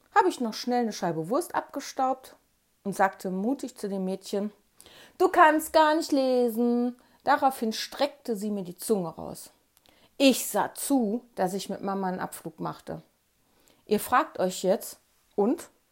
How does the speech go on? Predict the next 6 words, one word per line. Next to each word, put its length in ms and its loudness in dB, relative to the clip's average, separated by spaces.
Konnte 320 -2
dieses 340 -6
verrückt 600 -4
angezogene 800 -10
Kind 320 -14
lesen?“ 480 -8